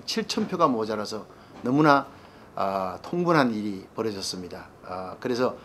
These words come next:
세컨 찬스가 주어진 이 마당에 온 교인들이 나서서 뛰고 이렇게 하면서 너무나 좋은 결과가 지금 기대되고 있습니다. 아, Parental Rights in Education뿐 아니라 클래스 액트, 에스비 포리에잇을 원천적으로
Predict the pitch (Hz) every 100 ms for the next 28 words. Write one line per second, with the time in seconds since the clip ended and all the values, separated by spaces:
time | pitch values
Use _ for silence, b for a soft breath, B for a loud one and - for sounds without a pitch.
0 | B - 160 - 190 165 170 151 139 -
1 | 123 113 101 - 113 107 104 104 101 143
2 | 151 B B B - 95 127 143 143 -
3 | - - 117 131 123 107 95 98 113 107
4 | 98 - 131 107 101 135 151 B B B
5 | - 95 - 117 107 92 95 95 - 104
6 | 120 110 113 117 127 127 127 123 104 107
7 | 95 160 131 113 110 101 - 95 95 82
8 | - B B B B B B 101 98 95
9 | 95 107 - 143 147 143 143 135 131 117
10 | 123 - 139 - 98 82 - 170 131 107
11 | 113 104 127 - B B B - 135 147
12 | 147 120 - 90 92 - - 113 135 151
13 | - 156 147 147 123 117 104 101 127 131
14 | 170 156 156 160 165